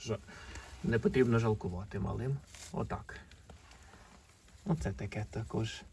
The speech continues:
Є трошки більшенькі, трошки менші. До речі, от, наприклад, це трішки менше, ніж оце. Ну, зрозуміло, що, можливо, вони там вже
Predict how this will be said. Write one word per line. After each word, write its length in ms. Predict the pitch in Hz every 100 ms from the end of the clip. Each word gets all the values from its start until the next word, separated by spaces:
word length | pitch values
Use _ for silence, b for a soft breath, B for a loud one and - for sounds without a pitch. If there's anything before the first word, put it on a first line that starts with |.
| - - b b b
Є 160 | 139 143
трошки 420 | 139 131 - 143
більшенькі, 680 | 139 247 262 - 202 196 160
трошки 420 | 131 135 - 127
менші. 300 | 165 208 143
До 100 | 127
речі, 240 | 120 110
от, 120 | 113
наприклад, 480 | 107 98 - - 101 - B B B B B B -
це 120 | 127
трішки 380 | 120 110 - 110
менше, 440 | 101 101 107 107
ніж 200 | 107 104
оце. 400 | 101 - 110 110 - - - - - - - - - - - -
Ну, 200 | 247 196 -
зрозуміло, 560 | 120 120 123 117 107
що, 200 | 101 110
можливо, 440 | 110 107 107 110 107
вони 200 | 107 101
там 180 | -
вже 220 | - 104